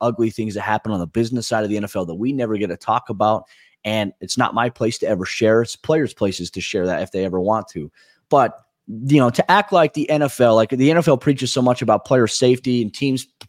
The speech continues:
you know, preach so much that they really care about their players. The reality is there are some organizations out there, and I'm not saying Denver's one, but there are people out there that look at the N F L and how they treat their players and are like, "You know what? As my, as,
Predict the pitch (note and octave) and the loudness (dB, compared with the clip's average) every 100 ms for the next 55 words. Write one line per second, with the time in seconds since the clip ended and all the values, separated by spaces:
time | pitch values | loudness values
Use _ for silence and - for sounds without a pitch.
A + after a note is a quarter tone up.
0 | - C#3 G#2+ - C3+ - - A#2+ A2 - | 0 2 2 2 -2 -2 -2 0 0 -2
1 | - G2+ A2 G2+ - C#3+ B2+ B2+ B2+ A#2 | -4 0 0 -2 -2 0 2 2 2 -6
2 | - A#2+ A#2+ G#2+ A2 C3 C#3+ B2+ A#2+ A2+ | 0 2 2 2 4 6 6 4 2 0
3 | - - _ D#3+ C#3 - D#3+ F#3+ F#3+ F#3+ | -8 -20 _ 2 2 2 2 4 2 -4
4 | - _ E3+ E3 D#3+ D3 B2+ B2+ - A#2+ | -16 _ 4 4 4 2 2 0 -2 0
5 | A2 G2 G2+ G2+ B2 E3 A3 - F#3+ B2+ | 0 0 -4 -4 -2 0 0 2 2 2
6 | G#2+ B2 G#2+ F2 F#2 F#2 F#2+ B2+ - _ | 2 2 0 -4 -6 -4 0 0 -2 _
7 | D3 F3 - G3 E3+ G2 - _ - F3 | 0 0 4 6 6 2 -6 _ -4 2
8 | B3 A#3+ G3+ E3 D3+ - A2 A2 - A#2+ | 4 4 2 2 0 0 -2 -2 -6 -2
9 | B2+ C#3 F#3+ G3+ F3+ D#3+ D#3+ B2 A#2+ A2+ | 2 2 2 0 -4 -2 -2 -2 0 0
10 | A2 - G3 B3 G#3+ G#3 F#3 E3 C#3 - | -2 -2 -2 -2 -4 -4 -2 -2 -2 2
11 | D3+ G#2+ G#2+ A#2+ A#2+ F3+ G#3+ F#3+ F3 E3+ | 2 2 0 -2 -2 0 0 4 4 4
12 | - _ - _ _ _ - E3+ D#3 - | -2 _ -20 _ _ _ -2 2 2 0
13 | D3 F3+ A3 G3+ D#3 A#2+ | 0 2 2 2 0 -2